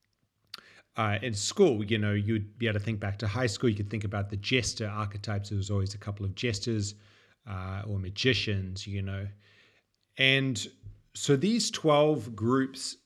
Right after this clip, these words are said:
got further developed. Uh, there were other authors such as Mar-, uh, Margaret Hartwell and Joshua Chen,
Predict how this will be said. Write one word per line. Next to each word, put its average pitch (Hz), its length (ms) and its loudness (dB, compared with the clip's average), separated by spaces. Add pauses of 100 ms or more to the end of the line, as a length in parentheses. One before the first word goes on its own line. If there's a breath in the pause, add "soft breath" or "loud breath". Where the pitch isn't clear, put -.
got 113 280 -2
further 147 680 2 (160)
developed. 98 640 -2 (560 loud breath)
Uh, 104 120 -2
there 107 140 2
were 120 100 0
other 120 240 0
authors 110 400 -2
such 101 180 -4
as 101 140 -8
Mar-, 104 480 0
uh, 110 160 0
Margaret 104 480 -2
Hartwell 120 640 -6
and 101 260 -2
Joshua 104 300 -6
Chen, 127 420 -2